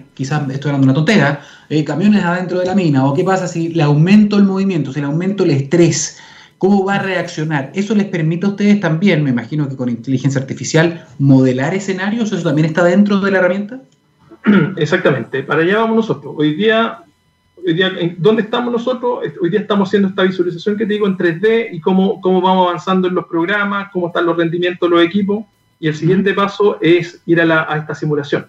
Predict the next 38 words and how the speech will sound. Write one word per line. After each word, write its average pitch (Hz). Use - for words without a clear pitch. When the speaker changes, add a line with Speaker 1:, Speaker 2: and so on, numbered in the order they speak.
Speaker 2:
Con 139
esta, 160
con 156
este 160
gemelo 175
digital, 180
tú 143
puedes 160
revisar 147
data 143
histórica, 156
puedes 175
hacer 160
simulaciones, 160
puedes 170
ponerte 160
en 151
distintos 156
escenarios 180
y 151
ahí 214
hacer -
una, 170
una 165
mejor 160
toma 170
de, 156
de 156
decisiones. 156
Pero 147
ese 180
es 165
ya, 165
es 170
un 170
proyecto 170
que 170
tenemos 165